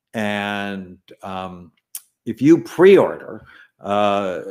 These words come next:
Your Brain Is Always Listening, and go to the link, your brain is always listening dot com, I have one of the gifts,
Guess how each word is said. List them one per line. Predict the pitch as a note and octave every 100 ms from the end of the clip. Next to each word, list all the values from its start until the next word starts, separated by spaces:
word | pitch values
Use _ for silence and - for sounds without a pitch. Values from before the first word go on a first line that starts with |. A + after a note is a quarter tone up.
| G2 _ _
Your | B2 A2+
Brain | G2+ B2 B2+
Is | B2+ A2
Always | A#2 A2+ A2 G#2+ G2 A2
Listening, | D#3 D#3 - F2 C#2 E2+ _ _ _ -
and | G#2+ G#2
go | B2
to | B2 A2+
the | G#2
link, | B2 D3+ G#2+ G2 G2
your | G2+
brain | F#2+ G#2+ G#2+
is | G#2+
always | G#2 G2 G2+ -
listening | G2+ - G2+ F#2+ F#2
dot | F2 F2 -
com, | A#2 A2 E2+ E2+ _ _ _ -
I | G#2 G#2+ A2
have | G#2 G#2 G2+ G2 G2 - -
one | - A2 A#2+
of | A#2+
the | G#2+
gifts, | F#2+ A#2 D3 - -